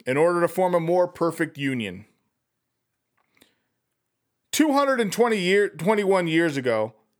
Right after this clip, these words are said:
in a hall that still stands across the street, a group of men gathered and, with these simple words,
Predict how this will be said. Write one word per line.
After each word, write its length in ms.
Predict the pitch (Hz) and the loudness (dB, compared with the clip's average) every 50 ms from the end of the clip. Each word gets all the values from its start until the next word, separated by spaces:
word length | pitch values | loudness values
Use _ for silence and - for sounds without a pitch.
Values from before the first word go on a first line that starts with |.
| _ _ _ _ _ _ _ _ _ _ _ _ _ | _ _ _ _ _ _ _ _ _ _ _ _ _
in 140 | - 165 175 | -2 0 2
a 100 | 180 170 | 2 2
hall 240 | 175 196 214 214 214 | 2 0 0 2 2
that 180 | 180 165 147 - | 0 0 -2 -2
still 300 | - - 202 208 208 - | -4 0 2 2 2 0
stands 400 | - - 196 185 185 180 156 156 | 0 0 0 2 2 0 0 -2
across 400 | 156 - - 170 175 165 156 - | -4 0 2 2 2 2 0 -4
the 80 | 143 | -8
street, 420 | - - - 135 123 120 - - _ _ _ _ _ _ _ _ _ _ _ _ _ _ _ _ _ _ _ _ _ _ _ - _ - | -8 -8 -8 -6 -6 -6 -8 -12 _ _ _ _ _ _ _ _ _ _ _ _ _ _ _ _ _ _ _ _ _ _ _ -20 _ -2
a 100 | 160 170 | -2 0
group 280 | - 190 262 254 - | 2 2 0 2 2
of 100 | 254 233 | 0 2
men 260 | 202 208 214 214 202 165 | 2 2 2 2 0 2
gathered 480 | 170 165 165 160 160 160 165 165 143 | 2 4 4 4 2 2 0 0 0
and, 260 | 139 135 135 135 131 | 0 -2 -2 -4 -2
with 180 | 131 151 151 - | -4 -4 -4 -2
these 260 | 190 202 220 202 - | -2 -2 0 0 -2
simple 400 | - - 214 190 165 202 202 185 | 0 0 0 2 2 2 2 2
words, 520 | 160 151 143 139 131 135 143 147 - - | 2 2 2 2 0 0 -2 -4 -12 -16